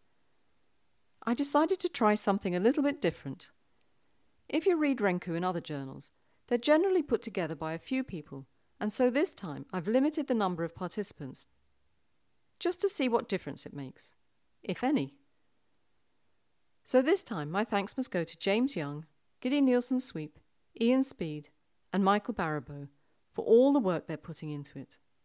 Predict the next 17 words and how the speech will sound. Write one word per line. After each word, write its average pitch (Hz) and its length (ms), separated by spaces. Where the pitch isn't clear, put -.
You 262 120
can 285 140
see 330 280
who 262 120
wrote 202 260
each 202 200
verse 151 340
by 185 180
going 190 260
to - 80
the 185 80
show 160 260
notes. - 420
But 226 140
here 254 240
it 277 100
is 151 280